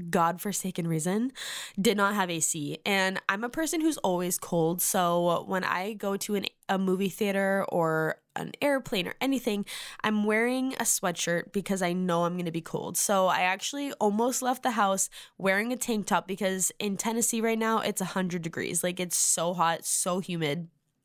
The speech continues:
And so I was like, "I'm gonna wear a tank top and pants 'cause I feel like that'll be a nice combo." And before we left, Jay was like, "I'm shocked you're wearing a tank top." And I was like, "You know what? I'm shocked too." I put on a sweatshirt.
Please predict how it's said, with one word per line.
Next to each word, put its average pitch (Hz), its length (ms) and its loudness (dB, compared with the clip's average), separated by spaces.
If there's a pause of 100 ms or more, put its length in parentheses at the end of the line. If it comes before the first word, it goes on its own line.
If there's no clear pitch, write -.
(540)
And 208 120 0
so 202 160 4
I 180 40 6
was 180 160 0
like, 175 320 2 (720)
"I'm 185 480 2
gonna 185 220 0
wear 170 180 2
a 180 60 0
tank 247 320 -2
top 254 260 2
and 226 140 -4
pants 190 420 -2
'cause 190 180 -6
I 185 80 0
feel 180 160 -4
like 175 140 -2
that'll 170 240 2
be 170 400 0
a - 80 0
nice 165 260 0
combo." 156 500 0
And 185 140 -6
before 185 260 0
we 226 100 2
left, 196 260 0
Jay 185 180 0
was 180 220 0
like, 180 220 -2
"I'm 190 100 -2
shocked - 460 -2
you're 175 80 -6
wearing 165 240 -4
a - 20 -8
tank - 280 -8
top." - 260 -4
And 180 120 -2
I 170 60 2
was 175 140 -2
like, 185 180 -4
"You 208 60 0
know 220 140 2
what? 214 260 2
I'm 175 100 -6
shocked 165 360 -4
too." - 260 -8 (560)
I 175 80 6
put 196 200 -6
on 233 140 0
a 240 40 -2
sweatshirt. 170 600 -2